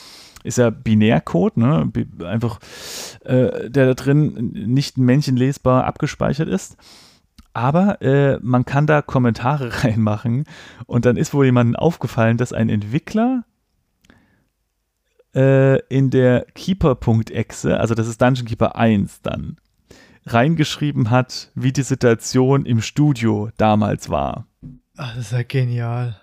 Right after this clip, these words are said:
Speaker 1: Äh, ähm, wer, wer möchte das denn
Speaker 2: Ich,
Speaker 1: mal vorlesen?
Speaker 2: also es sieht aus wie, ähm, ja, als hätte man dieses, äh, Word- oder, ja, Textdokument, äh, in so einem alten Total- oder,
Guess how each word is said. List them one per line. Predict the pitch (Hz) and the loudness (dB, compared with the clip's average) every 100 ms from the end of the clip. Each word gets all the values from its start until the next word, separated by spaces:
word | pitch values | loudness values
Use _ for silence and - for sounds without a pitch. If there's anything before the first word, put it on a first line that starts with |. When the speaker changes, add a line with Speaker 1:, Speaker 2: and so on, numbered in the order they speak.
| - | -4
Speaker 1:
Äh, | 120 120 120 - - _ _ _ _ _ _ _ _ _ _ _ | 0 0 -2 -6 -18 _ _ _ _ _ _ _ _ _ _ _
ähm, | 139 127 131 131 131 - | -4 0 0 0 -4 -6
wer, | 110 110 151 151 | -14 -2 2 2
wer | 147 147 | 2 2
möchte | 151 - 131 | 0 -2 -4
das | - | -2
denn | 127 | 0
Speaker 2:
Ich, | |
Speaker 1:
mal | 110 | 0
vorlesen? | - 110 101 165 | -2 -6 -6 -2
Speaker 2:
also | 143 151 160 | 0 0 0
es | - 131 | -6 -2
sieht | 151 147 - | -2 -4 -2
aus | 127 170 220 - - _ _ _ _ - - | 0 2 0 -6 -12 _ _ _ _ -20 -8
wie, | 147 139 156 156 | -4 0 0 0
ähm, | 156 135 139 139 131 _ _ _ _ _ _ | 0 2 2 0 -4 _ _ _ _ _ _
ja, | 156 160 | -2 0
als | 143 - | 0 -2
hätte | 143 | 0
man | 160 147 | 2 2
dieses, | 143 139 131 - | 2 2 0 0
äh, | 139 120 _ - | 0 0 _ -10
Word- | 143 120 131 139 180 151 | -6 -4 2 2 4 2
oder, | 127 123 117 131 131 | 2 2 -2 -8 -6
ja, | 135 | -4
Textdokument, | 123 175 - 143 131 131 139 151 - - 403 403 403 403 403 403 - 403 _ - - _ | -2 -2 -2 -4 0 2 2 -2 -8 -18 -18 -16 -18 -18 -18 -18 -20 -20 _ -20 -20 _
äh, | 147 139 | -8 -4
in | 127 | -2
so | 123 | -2
einem | 127 | 2
alten | 123 - 123 113 | 0 2 -2 -2
Total- | - 147 160 139 | 0 0 2 0
oder, | 135 127 120 117 | 2 2 2 2